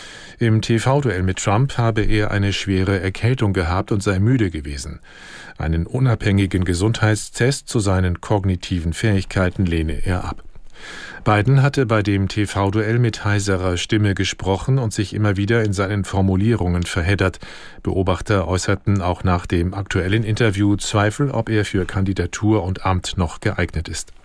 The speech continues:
Der neue britische Premierminister Starmer hat seine Regierungsmannschaft vorgestellt.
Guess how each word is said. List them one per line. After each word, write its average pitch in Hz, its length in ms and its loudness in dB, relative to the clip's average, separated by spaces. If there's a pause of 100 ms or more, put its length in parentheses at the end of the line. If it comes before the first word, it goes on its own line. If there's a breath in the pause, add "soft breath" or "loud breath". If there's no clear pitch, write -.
(1500 loud breath)
Der 127 80 4
neue 139 260 4
britische 123 640 0
Premierminister 104 800 0
Starmer 113 720 0
hat 127 140 -2
seine 113 320 2
Regierungsmannschaft 104 1080 0
vorgestellt. 87 640 0